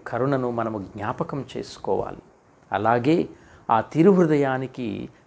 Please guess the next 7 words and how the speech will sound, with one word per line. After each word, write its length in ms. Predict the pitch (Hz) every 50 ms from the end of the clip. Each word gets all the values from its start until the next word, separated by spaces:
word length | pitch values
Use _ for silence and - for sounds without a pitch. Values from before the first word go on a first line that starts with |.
| _ 113
మనలను 540 | 104 107 110 117 135 147 151 160 151 151 139
మనము 360 | 131 123 120 120 120 120 123
అంకితము 560 | - 117 156 165 - 226 202 - 175 156 135 - - 139
చేసుకోవాలి. 640 | 117 - - - - - 113 110 110 107 101 101 98 - - - - - - - -
క్రీస్తు 380 | - 160 196 208 202 - - 196
ప్రేమలో 640 | - - 147 147 143 139 139 135 131 135 139 143 - -
ఐక్యమైపోవాలి. 1120 | - 151 196 190 - - 190 165 151 139 127 120 - - 127 120 107 107 104 98 95 -